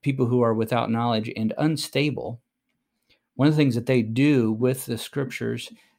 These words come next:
is they twist it to their own destruction. It, it, it just completely,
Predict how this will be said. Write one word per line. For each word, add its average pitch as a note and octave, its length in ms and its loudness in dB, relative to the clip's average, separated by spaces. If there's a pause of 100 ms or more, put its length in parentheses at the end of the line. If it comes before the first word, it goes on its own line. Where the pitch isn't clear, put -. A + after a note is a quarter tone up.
is A#2 100 -4
they B2 100 2
twist C#3 400 -2
it - 120 -6
to C3 120 -4
their A#2+ 180 -2
own A#2 240 0
destruction. A2 520 -4
It, G2+ 200 -8
it, G#2+ 200 -4
it G#2 240 -8
just A2+ 300 -6
completely, A#2 720 -2